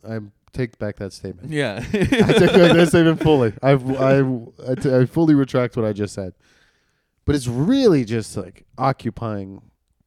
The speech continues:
Speaker 2: So much space in your head.
Speaker 1: way more than it used to, and I don't know what it's coming from. And I think a lot of it is, it's just, like,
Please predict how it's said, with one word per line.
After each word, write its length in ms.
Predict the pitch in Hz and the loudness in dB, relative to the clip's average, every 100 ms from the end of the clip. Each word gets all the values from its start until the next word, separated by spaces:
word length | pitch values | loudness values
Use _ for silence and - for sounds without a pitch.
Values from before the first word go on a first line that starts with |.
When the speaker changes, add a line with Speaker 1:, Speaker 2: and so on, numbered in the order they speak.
| _ _ _ | _ _ _
Speaker 2:
So 200 | - 104 | -12 -10
much 200 | 98 82 | -10 -14
space 320 | - 87 - | -14 -14 -14
in 80 | - | -20
your 120 | 69 | -20
head. 320 | 95 80 65 - | -18 -18 -18 -20
Speaker 1:
way 360 | 127 143 240 262 | -8 -2 0 0
more 200 | 220 175 | 0 0
than 140 | 143 | -2
it 120 | 131 123 | -6 -6
used 340 | 170 151 - | -8 -8 -10
to, 160 | 107 104 | -10 -6
and 80 | |
I 80 | 110 | -6
don't 220 | 107 156 170 | -4 -4 -2
know 100 | 139 | -4
what 140 | 120 | -4
it's 100 | 107 | -6
coming 240 | 139 147 135 | -6 -6 -6
from. 280 | 107 92 - _ _ - | -10 -10 -14 _ _ -6
And 100 | 135 | -4
I 40 | 156 | -4
think 140 | 208 | -6
a 40 | |
lot 260 | 131 139 226 | -4 -2 -2
of 80 | 156 | -2
it 80 | 120 | -6
is, 120 | 123 | -10
it's 120 | 131 | -12
just, 180 | 160 - | -14 -12
like, 180 | 175 | -12